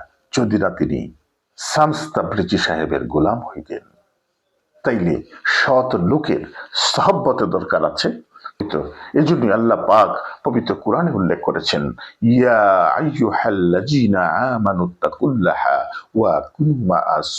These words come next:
সাদিকিন।" হে ঈমানদারগণ, তোমরা আল্লাহকে ভয় করো এবং সত্যবাদীদের সাথে থাকো। জালালউদ্দিন রুমি রহমতুল্লাহি আলাইহি তিনি আরো বলেছেন, তিনি বলেছেন,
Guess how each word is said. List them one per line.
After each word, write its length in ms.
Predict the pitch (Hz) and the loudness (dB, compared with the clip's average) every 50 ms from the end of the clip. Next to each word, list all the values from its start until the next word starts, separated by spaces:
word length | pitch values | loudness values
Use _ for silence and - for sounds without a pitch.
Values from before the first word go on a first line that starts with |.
| - - | -6 -4
সাদিকিন।" 880 | - 67 69 - - - - - 82 78 73 - - - - - - - _ _ _ _ _ _ _ _ _ _ _ _ _ _ _ _ _ _ _ _ _ _ - | -2 -2 -2 -2 -6 -10 -8 -4 -2 0 0 0 -2 -6 -8 -12 -20 -20 _ _ _ _ _ _ _ _ _ _ _ _ _ _ _ _ _ _ _ _ _ _ -4
হে 140 | - 170 160 | 2 4 4
ঈমানদারগণ, 840 | 156 139 123 113 110 117 135 139 117 101 85 82 - 76 73 71 65 - - _ _ _ - | 4 4 4 2 2 2 2 2 0 0 0 0 -2 -2 -2 -2 -4 -8 -10 _ _ _ -4
তোমরা 300 | - 127 117 101 95 90 | -2 0 2 2 2 2
আল্লাহকে 440 | 90 95 104 113 143 151 147 - 127 | 2 2 2 0 0 0 0 -2 -2
ভয় 260 | - - 87 82 78 78 | -2 0 -2 -2 -2 -2
করো 320 | 80 80 78 62 - - - _ _ _ - - | -2 -2 -2 -2 -4 -6 -12 _ _ _ -6 -6
এবং 340 | 101 85 147 143 120 - - - - - | -4 -2 -2 -4 -4 -6 -10 -14 -8 -4
সত্যবাদীদের 960 | - - - - 131 131 - _ - 98 - 87 92 110 147 160 151 151 - 87 | -2 -2 0 -2 -2 -4 -8 _ -6 -4 0 0 0 2 2 0 -2 0 -2 -2
সাথে 340 | - - - - - - | -2 -2 -4 -4 -4 -4
থাকো। 440 | - - - - - - - - - - _ _ _ _ _ _ _ _ _ _ _ _ _ _ _ _ _ _ _ _ _ _ - - - - - 120 120 | -4 -4 -4 -4 -4 -4 -6 -6 -8 -10 _ _ _ _ _ _ _ _ _ _ _ _ _ _ _ _ _ _ _ _ _ _ -16 -10 -10 -4 0 0 2
জালালউদ্দিন 600 | 117 160 165 170 175 170 170 151 139 170 147 135 | 4 6 6 6 6 6 4 2 2 2 2 2
রুমি 180 | 135 151 151 156 | 2 2 2 2
রহমতুল্লাহি 720 | 143 131 127 139 135 127 - 135 131 131 127 117 143 131 | 0 0 0 0 0 0 0 0 0 0 0 2 2 2
আলাইহি 420 | 123 123 127 120 117 127 120 117 117 - - - _ - | 2 2 2 0 0 0 0 0 -2 -6 -16 -16 _ -4
তিনি 220 | - 110 117 104 90 | -2 0 0 2 2
আরো 200 | 82 85 107 113 | 2 2 2 0
বলেছেন, 460 | 110 90 87 85 - - - 90 65 - 180 - _ _ _ - - - _ _ - | 0 0 0 -2 -2 -4 -6 -6 -6 -8 -10 -10 _ _ _ -20 -20 -20 _ _ 0
তিনি 160 | 202 185 185 | 2 2 2
বলেছেন, 580 | 165 135 147 143 151 147 - 170 156 147 147 | 2 2 2 2 2 0 0 0 0 0 -2